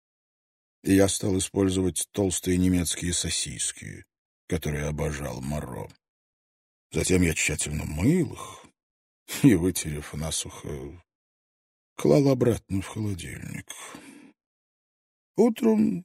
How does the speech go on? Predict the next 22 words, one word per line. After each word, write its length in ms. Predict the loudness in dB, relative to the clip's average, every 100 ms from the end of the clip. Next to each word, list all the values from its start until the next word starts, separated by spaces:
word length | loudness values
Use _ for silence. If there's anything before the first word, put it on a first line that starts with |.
| _
я 180 | 6 6
отказывался 760 | 8 10 10 8 -2 -4 -6 -6
от 100 | -6
своей 300 | 0 0 0
порции, 680 | 6 6 4 -2 -2 -2 -6 -14 -16 -16 -6
ссылаясь 580 | -4 2 4 4 2 0
на 140 | 0
отсутствие 580 | 0 -4 -4 -6 -2 -4
аппетита, 960 | -4 -10 -6 -4 -4 -4 -6 -4 -4 -6 _ _ _ _ _ _ _ _ _
и 200 | 6 6
с 120 | 6
тайным 460 | 8 12 12 12 8
злорадством 720 | 10 12 12 10 8 6 10
наблюдал, 560 | 10 10 8 10 8 6
с 120 | 4
какой 400 | 0 4 6 6
охотой 1000 | 4 0 2 2 0 -4 -2 -2 -2 -6
поедают 600 | -4 0 2 6 6 4
сосиски 580 | 0 -2 2 2 2 0
Моро 480 | 0 2 2 4 4
и 100 | 2
мать. 720 | -2 -4 -4 -6 -8 -12